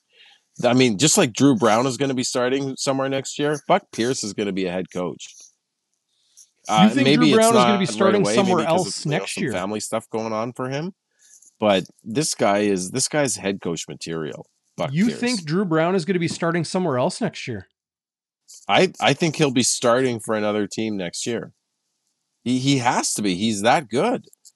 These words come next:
Speaker 1: And
Speaker 2: Mm.
Speaker 1: it, like, there's six, there's five or six teams in the C F L who need a starting
Speaker 2: Oh,
Speaker 1: quarterback.
Speaker 2: God. There's a ton, right?
Speaker 1: Right?
Speaker 2: There's a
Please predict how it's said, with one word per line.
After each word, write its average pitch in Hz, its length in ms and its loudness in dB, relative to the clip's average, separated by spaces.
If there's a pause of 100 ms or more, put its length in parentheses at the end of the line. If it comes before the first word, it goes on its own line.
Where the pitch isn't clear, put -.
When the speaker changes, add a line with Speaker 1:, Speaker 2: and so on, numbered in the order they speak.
(720)
Speaker 1:
And 147 140 2
Speaker 2:
Mm. 147 40 -2
Speaker 1:
it, 120 60 -4
like, 139 360 0
there's 143 300 2
six, - 500 -2
there's 151 240 -2
five 151 300 2
or 143 60 0
six - 280 -4
teams 135 340 -2
in 113 100 -2
the 104 80 -2
C 139 220 -4
F 131 140 -6
L 113 360 -2 (520)
who 113 120 -2
need 127 160 4
a 127 80 2
starting 110 360 0
Speaker 2:
Oh, - 20 -8
Speaker 1:
quarterback. 127 480 -2
Speaker 2:
God. 113 380 -2 (180)
There's 127 180 -4
a 117 60 -4
ton, 120 500 -6 (200)
right? 135 300 -6 (260)
Speaker 1:
Right? 131 480 0
Speaker 2:
There's 147 180 -6
a 160 80 -6